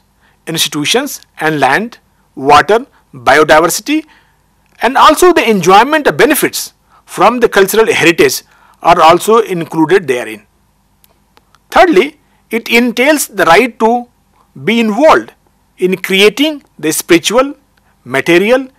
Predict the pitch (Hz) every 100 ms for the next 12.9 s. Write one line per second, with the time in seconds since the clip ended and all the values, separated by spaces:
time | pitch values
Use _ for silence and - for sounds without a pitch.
0 | _ _ _ 160 165 165 160 - 247 269
1 | 254 _ _ _ _ 180 196 165 160 -
2 | 190 170 - - 220 233 208 160 143 151
3 | 139 110 98 - - _ _ _ _ _
4 | - _ - 262 - 214 262 349 359 277
5 | 214 226 - 170 160 180 185 196 185 185
6 | - 139 143 147 143 127 127 127 135 185
7 | 180 139 123 117 110 113 254 359 _ _
8 | _ _ 226 311 - - 160 160 135 156
9 | 165 151 - - - _ _ _ _ _
10 | _ - 294 269 320 294 370 359 339 285
11 | 247 - 302 294 - 160 180 - 254 -
12 | 202 180 170 185 139 120 185 -